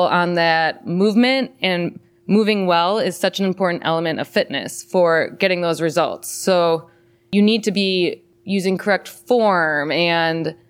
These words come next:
not just for injury prevention, but even just using the right muscles to get the results you want. So merging those two just to see,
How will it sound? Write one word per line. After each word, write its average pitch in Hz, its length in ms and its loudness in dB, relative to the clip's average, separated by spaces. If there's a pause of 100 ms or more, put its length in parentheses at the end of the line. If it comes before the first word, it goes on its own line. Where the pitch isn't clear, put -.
(340)
not 214 280 2
just 233 160 -6
for 214 80 0
injury 202 340 2
prevention, 170 520 0
but 165 120 0
even 196 260 2
just 185 200 0
using 185 360 0
the 185 80 2
right 180 220 0
muscles 151 500 0
to 170 100 -4
get 165 180 -2
the 170 100 0
results 165 400 -2
you 170 120 0
want. 123 300 -2
So 202 160 0
merging 233 460 0
those 190 260 -4
two 196 220 0
just 175 280 -2
to 190 80 -2
see, 180 600 -2